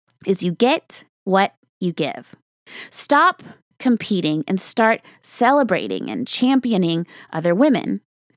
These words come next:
Jamie says her biggest mission is to overcome the mindset that women need to compete. There's room for all of us in this. We are better and stronger when we reach down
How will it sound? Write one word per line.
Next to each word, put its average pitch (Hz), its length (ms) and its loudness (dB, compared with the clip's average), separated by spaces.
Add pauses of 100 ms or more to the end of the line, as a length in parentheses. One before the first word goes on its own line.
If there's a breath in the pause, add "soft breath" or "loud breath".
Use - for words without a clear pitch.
(280 loud breath)
Jamie 302 260 4
says 214 300 2
her 220 180 0
biggest 262 760 -2 (160)
mission 190 420 0
is - 220 -6
to - 180 -8
overcome 220 520 2
the 226 60 2
mindset 165 600 0 (320 loud breath)
that - 180 2
women 226 520 2 (200)
need 180 400 0 (120)
to 160 260 -2
compete. - 640 -6 (600 loud breath)
There's 214 260 4
room 285 460 4
for 233 480 2
all 262 300 6
of 196 120 2
us - 420 -2
in 156 180 0
this. - 320 -4
We 185 120 0
are 202 140 4
better 240 460 2 (300 loud breath)
and 214 140 2
stronger 240 840 2 (220 loud breath)
when 247 120 6
we 254 120 4
reach 233 460 0
down 254 460 4